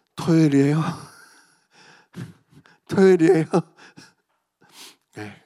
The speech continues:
갈게요." 갔어요. 대신에 "가족들 기도하세요." 그랬더니 막 아들, 딸, 사위, 며느리 다 모였어. 근데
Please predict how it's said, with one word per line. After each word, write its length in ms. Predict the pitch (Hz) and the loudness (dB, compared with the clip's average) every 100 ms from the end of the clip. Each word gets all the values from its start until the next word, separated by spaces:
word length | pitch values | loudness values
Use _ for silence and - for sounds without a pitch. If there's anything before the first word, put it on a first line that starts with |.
| _ | _
갈게요." 560 | - - - - 104 98 _ _ _ _ _ _ _ _ _ _ _ _ - | -20 -20 -16 -16 -16 -20 _ _ _ _ _ _ _ _ _ _ _ _ -14
갔어요. 400 | - - 117 98 - _ _ _ _ | -12 -10 -12 -16 -20 _ _ _ _
대신에 540 | 139 131 165 175 160 - _ _ | -6 -2 0 0 -2 -8 _ _
"가족들 480 | - - 151 - 143 | -14 -10 -10 -8 -12
기도하세요." 640 | - 151 170 123 - - _ _ _ _ _ - | -10 -10 -8 -10 -16 -20 _ _ _ _ _ -8
그랬더니 880 | 127 139 143 139 135 135 139 143 - _ _ _ - | 0 0 0 -2 -2 -2 -4 -8 -16 _ _ _ -6
막 320 | 127 135 - _ | -6 -6 -12 _
아들, 640 | 110 120 127 143 131 135 - - | -4 -4 -4 -6 -6 -8 -14 -8
딸, 540 | 165 131 135 143 151 _ _ _ - | -6 -6 -8 -14 -18 _ _ _ -18
사위, 760 | - 180 165 139 135 139 151 _ _ | -6 0 0 0 -8 -8 -14 _ _
며느리 420 | 131 143 143 220 - _ | -6 -4 -6 -12 -16 _
다 200 | - 196 | 2 4
모였어. 380 | 202 147 - 120 _ _ | 4 -2 -6 -16 _ _
근데 300 | - 151 143 | -10 -6 -6